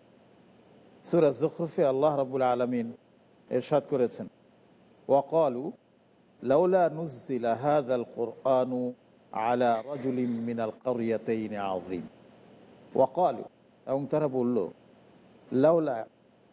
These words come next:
কেন নয়, নুজ্জিলা হাযাল কুরআন, এই কোরআনটা নাজিল করা হলো না, আলা রাজুলিন, একজন বিশেষ ব্যক্তির উপর, মিনাল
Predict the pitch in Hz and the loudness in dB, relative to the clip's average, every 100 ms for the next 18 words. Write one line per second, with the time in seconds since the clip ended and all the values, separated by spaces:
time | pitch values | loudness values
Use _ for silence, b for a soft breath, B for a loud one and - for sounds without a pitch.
0 | _ - 160 180 131 87 - _ _ _ | _ 0 2 2 -2 -6 -16 _ _ _
1 | _ _ _ 135 165 180 131 143 135 120 | _ _ _ -2 2 2 0 -2 0 0
2 | 127 143 113 - 117 - 98 - - - | 2 0 -2 -10 -12 -8 -10 -10 -20 -20
3 | - - - - - - 160 - 143 143 | -20 -20 -20 -20 -20 -2 0 2 0 0
4 | 143 143 135 120 123 120 131 - 113 95 | -2 0 0 2 0 0 -4 -2 -2 0
5 | 117 127 92 80 - - - - - - | 0 2 0 -6 -18 -20 -20 -20 -20 -10
6 | - 135 139 127 170 165 143 107 - _ | 0 2 4 4 4 2 -6 -8 -14 _
7 | _ _ _ _ 147 143 139 135 113 139 | _ _ _ _ 0 0 -2 -4 -2 -4
8 | 147 233 196 147 151 - 131 107 - - | 0 2 2 2 -2 0 -4 -4 -8 -14
9 | _ _ _ _ _ _ _ - - - | _ _ _ _ _ _ _ -20 -20 -20
10 | - 143 165 147 | -2 4 4 4